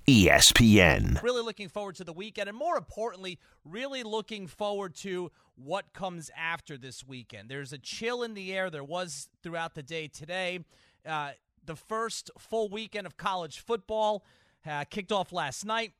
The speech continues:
Speaker 2: Full slate of games tomorrow, week number one. This weekend really is,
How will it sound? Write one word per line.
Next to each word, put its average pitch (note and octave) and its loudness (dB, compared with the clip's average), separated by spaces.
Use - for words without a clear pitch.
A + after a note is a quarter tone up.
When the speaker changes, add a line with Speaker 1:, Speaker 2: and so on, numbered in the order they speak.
Speaker 2:
Full F#3+ -8
slate F#3 -6
of D3+ -12
games E3 -8
tomorrow, G#3 -2
week D#3 -10
number D3+ -8
one. F3+ -4
This B3 -6
weekend A#3+ -4
really G3+ -4
is, F#3 -8